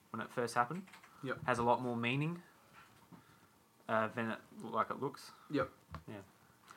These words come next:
Speaker 1: That's what I'm gonna say. It's a very story-oriented game, so I'm not gonna
Speaker 2: Yeah.
Speaker 1: wreck it. You're never gonna play it, but
Speaker 2: Uh, I'll play it. Look, I'll play it eventually when I get the time.
Speaker 1: Yeah.
Speaker 2: I just, I owned it at one point, but, um,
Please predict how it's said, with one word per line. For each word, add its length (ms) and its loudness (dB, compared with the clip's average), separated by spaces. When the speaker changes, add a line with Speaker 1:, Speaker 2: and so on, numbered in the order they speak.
Speaker 1:
That's 100 -2
what 60 8
I'm 60 4
gonna 120 2
say. 160 4
It's 80 -4
a 40 -8
very 140 -2
story-oriented 720 -4
game, 260 -6
so 140 -12
I'm 100 -10
not 120 -12
gonna 180 -12
Speaker 2:
Yeah. 140 0
Speaker 1:
wreck 220 0
it. 120 0
You're 100 -6
never 140 -8
gonna 140 -8
play 220 2
it, 120 2
but 100 -16
Speaker 2:
Uh, 260 10
I'll 160 4
play 240 12
it. 180 6
Look, 200 0
I'll 120 4
play 200 8
it 60 2
eventually 360 0
when 140 0
I 60 -2
get 160 -4
the 60 -8
time. 420 2
Speaker 1:
Yeah. 100 -2
Speaker 2:
I 80 8
just, 260 0
I 140 12
owned 300 12
it 160 4
at 140 2
one 180 2
point, 240 -2
but, 280 8
um, 560 10